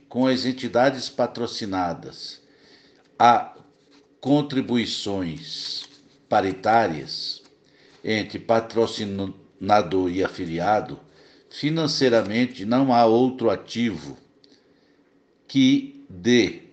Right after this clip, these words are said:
licitamente o retorno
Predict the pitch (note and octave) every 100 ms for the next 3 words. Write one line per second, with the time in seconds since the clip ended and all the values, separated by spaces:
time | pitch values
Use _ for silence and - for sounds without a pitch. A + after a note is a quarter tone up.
0 | _ _ _ _ _ _ _ _ _ _
1 | _ - A#2 C#3+ D#3 - C3+ B2+ G2+ G#2
2 | A#2+ A#2+ B2+ G2+ B2 - G2 G2+ G#2 A2+